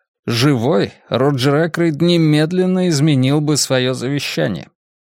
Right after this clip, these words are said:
Хорошо зная его, я был уверен, что это было бы первое, что пришло бы ему в голову.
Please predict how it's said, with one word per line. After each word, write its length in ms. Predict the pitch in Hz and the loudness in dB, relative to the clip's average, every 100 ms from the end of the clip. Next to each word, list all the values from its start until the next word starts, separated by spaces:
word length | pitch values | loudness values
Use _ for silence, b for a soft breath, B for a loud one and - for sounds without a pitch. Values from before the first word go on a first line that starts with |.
| _ _ _ _ | _ _ _ _
Хорошо 480 | - 92 - 147 151 | -4 -2 0 0 2
зная 400 | 127 143 139 131 | 2 2 2 2
его, 480 | 120 110 135 165 131 | 0 0 0 0 -4
я 160 | 95 92 | -6 -4
был 160 | 95 101 | -2 -2
уверен, 420 | 98 110 139 151 | -2 0 0 -2
что 240 | - 117 | -2 -2
это 300 | 113 147 165 | 0 -2 -4
было 240 | 175 185 196 | -4 -2 0
бы 180 | - | -2
первое, 540 | 185 139 131 131 131 123 | 0 0 2 2 2 0
что 180 | - 104 | -4 -6
пришло 460 | 95 90 101 123 | -6 -6 -2 -2
бы 140 | 127 131 | 0 0
ему 280 | 113 110 | 0 0
в 100 | 110 | -2
голову. 540 | 107 120 92 65 64 | -4 -4 -4 -6 -14